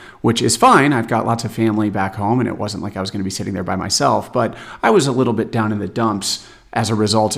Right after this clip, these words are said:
of not being able to come be home with my kids on a milestone birthday like that.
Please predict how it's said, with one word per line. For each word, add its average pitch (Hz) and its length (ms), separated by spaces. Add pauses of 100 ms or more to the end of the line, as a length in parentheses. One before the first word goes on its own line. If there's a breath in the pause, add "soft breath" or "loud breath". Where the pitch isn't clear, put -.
of 101 180
not 101 360
being 104 200
able 95 280
to - 120
come 98 480 (560 loud breath)
be 120 200
home 117 260
with 110 180
my 101 160
kids 107 440
on 107 180
a 101 60
milestone 101 480
birthday 98 320
like 95 240
that. 98 360